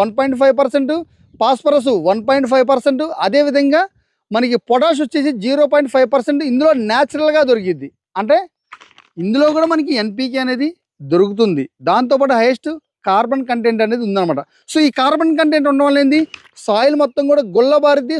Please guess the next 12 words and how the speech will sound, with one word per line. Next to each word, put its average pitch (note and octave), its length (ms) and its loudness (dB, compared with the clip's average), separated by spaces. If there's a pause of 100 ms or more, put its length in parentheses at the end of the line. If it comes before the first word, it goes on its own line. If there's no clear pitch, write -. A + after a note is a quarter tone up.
(100)
సాయిల్లో C4+ 360 2 (120)
కార్బన్ A3+ 360 -2
శాతం C#4+ 280 0
పెరగడం C4 340 0
వల్ల B3+ 140 0 (400)
ఇప్పుడు B3 220 -2
మనం B3 200 0
ఇచ్చిన D#4+ 220 0 (220)
గ్రిఫిన్ C4 320 0 (300)
ఎన్పీకే C4 460 0 (160)
ఏదైతే C4 340 0 (120)
ఉందో G#3 200 -2